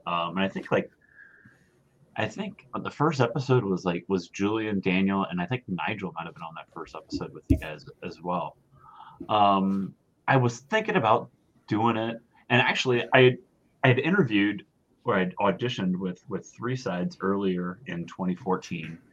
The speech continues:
and didn't get that 'cause they, you know, and, and with Mark, and, and Mark's been really good on that show.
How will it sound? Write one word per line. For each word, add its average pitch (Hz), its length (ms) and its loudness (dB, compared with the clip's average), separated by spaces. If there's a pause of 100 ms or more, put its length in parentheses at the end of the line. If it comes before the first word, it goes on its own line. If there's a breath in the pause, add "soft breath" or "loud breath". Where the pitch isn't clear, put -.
(460 soft breath)
and 90 420 0 (140)
didn't 127 340 2
get 98 260 -4
that 92 280 0
'cause 92 120 -6
they, 95 180 0 (180)
you 104 120 -8
know, 98 80 -2
and, 98 220 -4
and 107 420 -2
with 120 180 0
Mark, 92 300 2
and, 101 180 0
and 107 100 -2
Mark's 104 240 2
been 120 160 2
really 101 220 0
good 92 180 -6
on 95 140 2
that 90 120 0
show. - 360 -8